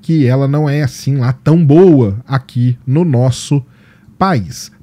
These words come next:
Antes de começar, eu queria falar algumas informações pra vocês. A chuva de meteoros do Perseidas,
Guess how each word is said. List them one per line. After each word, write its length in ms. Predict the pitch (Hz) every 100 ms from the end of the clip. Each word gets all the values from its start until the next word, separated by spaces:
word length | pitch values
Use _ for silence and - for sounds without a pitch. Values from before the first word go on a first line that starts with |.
| -
Antes 240 | 226 262
de 80 | 247
começar, 400 | - 175 143 202
eu 80 | 208
queria 260 | 196 202
falar 220 | 175 180 160
algumas 320 | 151 143 135
informações 680 | 127 135 131 113 - 123 120
pra 120 | 127
vocês. 680 | 143 - 180 185 131 - - _ _ _
A 260 | 151 160 151
chuva 240 | - 202
de 80 | 196
meteoros 400 | 196 185 156 156
do 80 | 143
Perseidas, 800 | 147 123 - 135 165 185 180